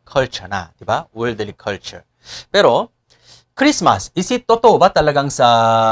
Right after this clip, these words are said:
birthday of our Lord Jesus Christ? Huh? Biblically, talagang tama ba sa December twenty-four, uh, December twenty-five? Ito ba talagang sa birthday of Jesus Christ? Hindi po.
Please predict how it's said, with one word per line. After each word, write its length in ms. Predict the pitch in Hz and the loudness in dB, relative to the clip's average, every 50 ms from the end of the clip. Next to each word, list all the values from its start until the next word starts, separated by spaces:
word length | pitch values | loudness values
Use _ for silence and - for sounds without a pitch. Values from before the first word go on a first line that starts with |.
| 110 110 107 107 107 107 101 | 2 2 2 2 2 0 0
birthday 480 | 107 135 139 143 143 - - 131 127 | 2 2 2 2 0 0 0 2 4
of 320 | 123 117 117 135 233 226 - - | 4 6 6 6 4 2 -2 -2
our 240 | - 110 110 113 113 | 0 0 2 2 0
Lord 240 | 113 113 113 113 113 | 0 0 0 0 -2
Jesus 400 | - - 131 113 123 110 104 - | -4 -6 -4 -2 -2 -2 -2 -4
Christ? 640 | - - - 104 98 107 180 254 - - - - - _ _ _ _ _ _ _ - | -8 -8 -8 -4 -4 -4 -4 -4 -8 -12 -14 -16 -18 _ _ _ _ _ _ _ -12
Huh? 160 | 131 196 - _ _ _ _ _ _ _ _ _ _ | -12 -12 -12 _ _ _ _ _ _ _ _ _ _
Biblically, 560 | 127 185 233 233 220 180 - - 135 117 107 | -2 0 0 2 0 0 -2 -2 -4 -6 -4
talagang 400 | 101 - 123 123 123 120 120 117 | -2 0 0 2 0 0 -2 -2
tama 400 | - 135 127 131 123 113 107 98 | 0 2 2 2 2 0 0 2
ba 240 | 117 127 190 - _ - | 0 0 -2 -2 _ -10
sa 160 | - - 113 | -6 -6 -6
December 800 | 107 101 120 113 - 131 120 120 110 117 113 113 113 113 110 110 107 - | -4 -4 -6 -6 -4 -4 -4 -2 -2 -2 -2 -2 -2 -2 -4 -4 -6 -8
twenty-four, 560 | - 131 123 120 117 113 - 165 196 233 - _ _ _ _ _ _ _ _ | -8 -8 -6 -6 -6 -2 0 2 2 2 0 _ _ _ _ _ _ _ _
uh, 80 | - 110 | -16 -14
December 400 | - 117 107 - 127 120 117 117 | -12 -10 -8 -6 -6 -4 -4 -6
twenty-five? 640 | - - 143 131 127 117 - 123 123 151 - - - | -4 -4 -6 -4 -4 0 2 2 4 2 2 -2 -8
Ito 160 | 123 - 151 | -8 -2 0
ba 160 | 135 127 - | 0 0 2
talagang 400 | 135 123 120 117 113 117 117 110 | 2 0 0 -2 -4 -6 -8 -8
sa 320 | - 113 110 110 107 - _ _ _ _ _ | -4 -2 -2 -2 -4 -6 _ _ _ _ _
birthday 400 | - 127 131 127 - - 127 117 | -2 0 0 0 -2 -4 -4 -2
of 160 | 113 110 107 | -2 -2 -2
Jesus 400 | 101 - 123 113 113 104 - - | -4 -8 -10 -8 -8 -10 -10 -12
Christ? 400 | _ - 104 120 208 - - - _ _ _ _ _ _ _ _ _ _ _ - | _ -8 -8 -8 -8 -10 -14 -20 _ _ _ _ _ _ _ _ _ _ _ -6
Hindi 320 | 147 151 185 - - - | -6 -4 -4 -4 -6 -8
po. 320 | _ - 90 95 101 95 | _ -16 -18 -16 -16 -18